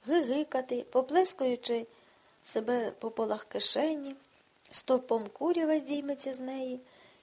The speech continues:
і коли це йому скаже чепурненька молодичка, докине по своїх сопілчаних реготах: "Го, я такий, що й крізь одяг бачу.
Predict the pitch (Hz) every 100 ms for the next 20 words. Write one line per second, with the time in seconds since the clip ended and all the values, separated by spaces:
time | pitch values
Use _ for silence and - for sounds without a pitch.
0 | _ 269 277 311 339 349 320 302 294 302
1 | - 302 302 294 294 294 302 294 294 311
2 | 311 359 370 - 233 262 294 381 359 330
3 | 311 - _ _ _ _ _ 254 247 240
4 | 247 277 370 - - 226 226 220 214 254
5 | 285 277 - 220 220 214 - - - -
6 | _ _ _ _ _ _ _ _ _ 202
7 | 262 294 294 277 302 330 285 - 302 330
8 | 277 - 294 294 311 - 277 285 330 320
9 | 302 269 - 208